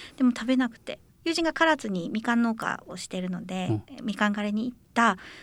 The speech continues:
Speaker 2: もうその日からパクパクパクパク食べるようになって、七年経った今も、もう大好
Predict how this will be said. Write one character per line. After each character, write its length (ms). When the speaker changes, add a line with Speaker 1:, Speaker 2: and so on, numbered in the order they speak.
Speaker 2:
も 80
う 40
そ 140
の 140
日 200
か 160
ら 280
パ 140
ク 180
パ 140
ク 180
パ 220
ク 140
パ 180
ク 80
食 180
べ 140
る 80
よ 120
う 20
に 80
な 100
っ 40
て、 200
七 240
年 240
経 100
っ 40
た 120
今 240
も、 200
も 100
う 20
大 200
好 60